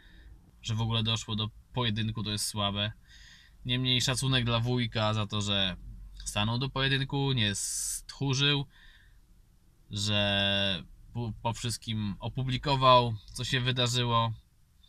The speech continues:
Dlatego w całej tej akcji wielki plus dla wujasa.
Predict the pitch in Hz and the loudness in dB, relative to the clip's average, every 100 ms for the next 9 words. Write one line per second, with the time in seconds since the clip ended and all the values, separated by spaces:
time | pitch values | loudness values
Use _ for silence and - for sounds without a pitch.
0 | - - - 117 120 120 117 117 - - | -20 -20 -18 -4 -2 0 0 -2 -6 -8
1 | - 135 131 131 120 117 - 117 113 113 | -2 0 2 4 4 4 0 -2 0 0
2 | 110 110 120 120 113 110 110 110 110 110 | -2 -4 0 0 2 0 2 4 4 4
3 | 113 110 | 2 2